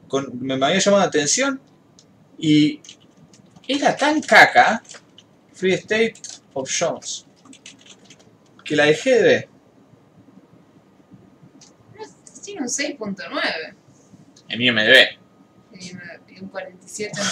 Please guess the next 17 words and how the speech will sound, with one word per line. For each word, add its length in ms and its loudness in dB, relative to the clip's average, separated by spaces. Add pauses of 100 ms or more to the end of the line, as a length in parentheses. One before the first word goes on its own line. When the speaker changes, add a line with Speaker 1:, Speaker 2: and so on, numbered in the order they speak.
Speaker 2:
Rotten 220 -10
Tomatoes. 720 -18 (1040)
Speaker 1:
Eh, 680 0 (2250)
¿qué 120 -6
se 100 -6
ríe? 200 -12 (360)
Speaker 2:
Yo. 300 -12 (320)
Speaker 1:
Ah, 200 -2 (1400)
me 80 -14
asusté. 520 -4 (480)
Eh, 240 -2
a 80 4
ver 120 4
qué, 200 -2
qué 80 -2
dice 280 0
Metacritic. 800 -6